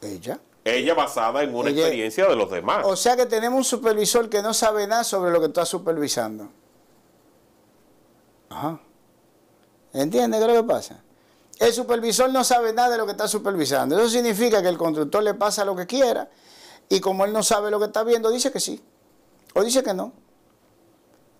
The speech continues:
Speaker 1: ¿Tú crees que eso es posible?
Speaker 2: No.
Speaker 1: No, eso es lo que hace que paguemos en vida de dominicanos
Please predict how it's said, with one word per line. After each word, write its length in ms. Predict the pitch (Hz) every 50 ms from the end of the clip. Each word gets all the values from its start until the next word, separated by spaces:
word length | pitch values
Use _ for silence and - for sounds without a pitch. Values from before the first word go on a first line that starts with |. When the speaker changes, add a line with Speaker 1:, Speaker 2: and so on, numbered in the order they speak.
| _ _ _ _ _ _ _ _ _ _ _ _ _ _ _ _ _ _ _
Speaker 1:
¿Tú 140 | - 165 170
crees 200 | 175 196 196 180
que 60 | 190
eso 160 | 180 - 202 190
es 40 |
posible? 540 | 202 202 175 - 151 120 104 95 92 95 - _ _ _ _ _ _ _ _ _ _ _ _ _ _ -
Speaker 2:
No. 220 | 240 262 226 202
Speaker 1:
No, 420 | 240 254 226 208 220 240 302 311 - _ _ _ _ -
eso 300 | 131 127 120 - - 135
es 60 | 135
lo 100 | 147 156
que 140 | 170 180 185
hace 340 | 175 160 165 170 - 214
que 100 | - 185
paguemos 640 | 180 - - 127 120 120 120 127 147 156 151 139 131
en 180 | 120 113 110 107
vida 300 | 120 127 139 143 147 143
de 120 | 143 139
dominicanos 840 | 139 143 143 147 151 160 170 185 - 190 170 165 160 160 165 160